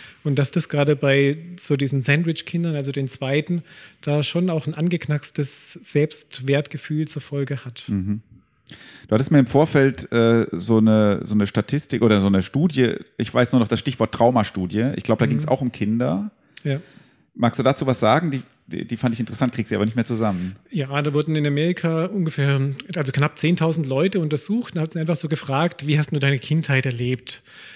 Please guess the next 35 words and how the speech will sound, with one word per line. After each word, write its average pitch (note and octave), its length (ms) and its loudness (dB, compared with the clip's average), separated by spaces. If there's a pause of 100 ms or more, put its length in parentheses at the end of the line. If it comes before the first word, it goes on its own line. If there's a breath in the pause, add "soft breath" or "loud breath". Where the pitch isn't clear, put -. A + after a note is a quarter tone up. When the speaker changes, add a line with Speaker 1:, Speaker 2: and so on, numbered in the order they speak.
(180 loud breath)
Speaker 1:
Und C#3+ 380 -2
dann D#3 400 -2
hat D3+ 140 -2
man D#3 100 0
geschaut, D#3 340 0
was D#3 100 0
sind D#3+ 140 -2
so D3+ 120 -2
die C#3+ 440 0
zehn F3 400 2
am C#3+ 180 0
häufigsten F3 920 0
aufgetretenen C#3+ 1300 -2
Traumen. D#3+ 480 -2
Also C3+ 160 -2
dazu C3+ 220 -4
gehört C#3+ 140 0
eben C3 200 -2
sexueller D#3+ 440 -4
Missbrauch, D3+ 480 -2
dazu C#3 300 -6
gehört C#3 320 0
aber C3+ 240 -2
auch C#3+ 340 0 (440 loud breath)
einfach C#3 180 -2
eine D3+ 80 2
Vernachlässigung, D#3 960 -2
dass D3 280 -2
Eltern D3+ 340 0
sich - 200 -6
nicht F3 220 0
um E3+ 100 2
die D#3+ 100 -2
Kinder D#3 280 0
kümmern. F3 480 0